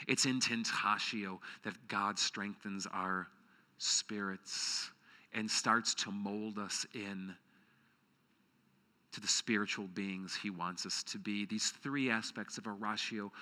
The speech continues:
meditatio, and tentatio, three aspects of how to step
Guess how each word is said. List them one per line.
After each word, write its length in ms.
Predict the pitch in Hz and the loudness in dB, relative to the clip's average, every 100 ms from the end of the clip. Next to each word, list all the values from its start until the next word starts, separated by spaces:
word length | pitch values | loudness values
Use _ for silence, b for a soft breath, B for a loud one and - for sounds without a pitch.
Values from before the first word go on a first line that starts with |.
| B B | B B
meditatio, 840 | 117 107 - 113 113 - 110 101 98 B B | -4 -2 0 2 2 -2 -4 -4 -8 B B
and 160 | 120 | -4
tentatio, 800 | 110 107 98 - 110 110 120 110 | -2 -2 -2 6 6 6 2 0
three 480 | - - 131 135 143 - | -2 -6 0 2 2 2
aspects 880 | 117 110 - - 90 - - - - - _ b b b b b _ _ _ _ _ _ - | 2 4 2 0 -4 -2 -2 -2 -4 -12 _ b b b b b _ _ _ _ _ _ -2
of 100 | 131 | 2
how 360 | - 127 127 143 | 4 6 6 4
to 180 | 151 | 0
step 340 | 135 - 123 | 2 6 4